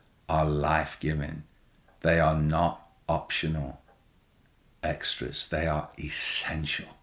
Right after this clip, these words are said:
to us. They are as essential to our walk with him, to be still and to know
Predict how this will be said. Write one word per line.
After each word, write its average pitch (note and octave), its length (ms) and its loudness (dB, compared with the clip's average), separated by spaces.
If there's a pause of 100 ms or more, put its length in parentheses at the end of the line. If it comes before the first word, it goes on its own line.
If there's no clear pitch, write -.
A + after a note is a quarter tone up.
(600)
to D2+ 300 2
us. - 280 -10 (520)
They E2+ 140 2
are D#2+ 140 6
as - 340 2
essential - 840 4 (580)
to E2+ 200 2
our D#2+ 200 4
walk D2+ 600 0 (480)
with D#2 200 0
him, - 420 -8 (680)
to - 100 -10
be D2+ 200 -4
still D#2+ 580 4 (1800)
and - 140 -8
to - 100 -4
know D2 460 -4